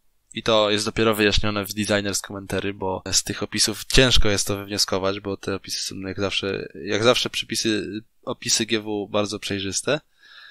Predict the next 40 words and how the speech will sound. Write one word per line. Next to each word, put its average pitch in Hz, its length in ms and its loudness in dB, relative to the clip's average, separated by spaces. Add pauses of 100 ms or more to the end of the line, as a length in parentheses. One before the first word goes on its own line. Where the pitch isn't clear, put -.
(340)
A 117 100 0
mianowicie 135 640 10 (340)
wcześniej 160 340 2
było 139 220 4
tak, 147 280 8
że 120 420 6
obscuring 156 500 2
obscuringiem, 185 760 4
ale 156 220 8
jak 139 200 8
chcemy 127 540 4
widzieć 139 280 4
przez 110 200 -2
teren, 165 340 12
to 135 120 4
go 120 100 2
dotykamy 120 480 4
piętą, 151 520 4 (180)
milimetrem 120 440 -4
podstawki - 460 -2
wchodzimy 113 380 -6
na 101 140 -6
teren 139 400 6 (600)
i 170 160 4
w - 80 -2
tym 127 240 8
momencie 117 420 2
obscuring 104 460 0
znika, 131 360 8 (200)
wszyscy - 400 6
nas 104 200 0
widzą 139 320 4 (320)
i - 80 -4
my 120 120 0
wszystkich 104 380 -2
widzimy, 104 340 -8
tak? 117 220 2
Przez 98 180 -4
ten 95 140 -10
teren. - 300 -2